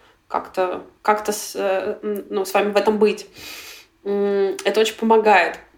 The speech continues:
И, э, чем больше есть ситуаций, в которых стыд обнаружен и назван,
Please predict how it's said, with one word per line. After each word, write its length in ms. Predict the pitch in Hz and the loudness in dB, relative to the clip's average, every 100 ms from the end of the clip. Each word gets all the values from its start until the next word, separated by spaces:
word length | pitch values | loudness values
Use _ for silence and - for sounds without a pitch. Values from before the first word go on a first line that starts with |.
| _ _ _ _ _ _ _ - - - _ _ | _ _ _ _ _ _ _ -20 -20 -20 _ _
И, 800 | 226 226 226 226 226 220 - - _ _ | -2 0 2 2 4 4 2 -8 _ _
э, 560 | 202 214 208 202 202 196 - _ _ _ _ - | 2 4 6 6 6 2 -6 _ _ _ _ -8
чем 420 | - 269 269 214 | 2 4 4 2
больше 840 | 233 285 294 - - 202 185 165 - _ _ _ _ _ | 6 6 6 4 2 4 4 0 -8 _ _ _ _ _
есть 440 | 214 208 254 269 262 | -6 2 2 2 -2
ситуаций, 640 | - 220 226 254 240 - | -4 4 8 8 4 -2
в 120 | 202 - | -2 -2
которых 540 | 208 233 240 214 202 | 0 4 4 4 0
стыд 380 | - - 247 240 | -6 -2 -2 0
обнаружен 720 | 196 196 202 226 247 226 196 | -2 2 2 4 4 4 2
и 120 | - 208 | 0 2
назван, 760 | 208 277 320 254 196 170 | 6 6 6 4 0 0